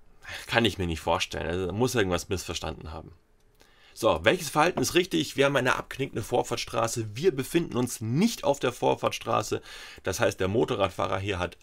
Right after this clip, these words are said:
Vorfahrt. Obwohl er links abbiegt,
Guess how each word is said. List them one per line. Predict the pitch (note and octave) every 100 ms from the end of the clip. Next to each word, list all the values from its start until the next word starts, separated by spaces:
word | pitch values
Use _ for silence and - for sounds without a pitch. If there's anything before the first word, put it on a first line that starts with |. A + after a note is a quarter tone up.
| _
Vorfahrt. | - F#3+ G#3 F#3+ F3+ - - _ _ _ _ _ _ _ _ _ _ -
Obwohl | G#2 G#2+ G3
er | F#3+
links | D3 F#3+ -
abbiegt, | - - D3 C#3 -